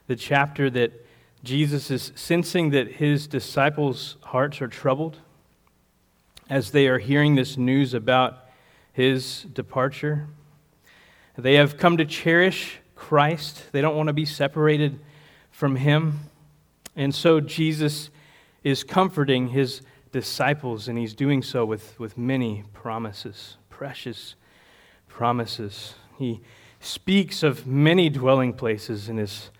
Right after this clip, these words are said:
Father's house that await them in the future.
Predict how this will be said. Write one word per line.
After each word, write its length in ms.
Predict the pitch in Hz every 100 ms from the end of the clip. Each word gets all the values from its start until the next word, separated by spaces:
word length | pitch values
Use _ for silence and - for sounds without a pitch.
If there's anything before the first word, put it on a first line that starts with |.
| _ _
Father's 560 | - 131 131 123 113
house 600 | - 123 120 107 - - - _ _ _ _ _ _ _
that 100 | 131
await 440 | 127 117 127 143 147
them 340 | 117 104 101 - - -
in 120 | 131
the 120 | 120
future. 520 | 101 127 120 120 104